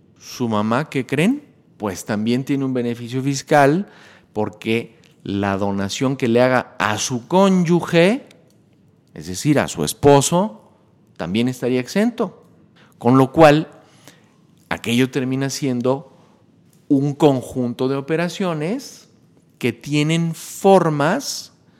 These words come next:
que están previstas en la ley como beneficios fiscales. ¿Sí? Vamos a hacer la recapitulación de esos beneficios o tratamientos favorables.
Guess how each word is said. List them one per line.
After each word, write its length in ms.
que 100
están 360
previstas 600
en 160
la 120
ley 460
como 280
beneficios 640
fiscales. 800
¿Sí? 420
Vamos 460
a 60
hacer 460
la 140
recapitulación 920
de 80
esos 220
beneficios 540
o 100
tratamientos 800
favorables. 840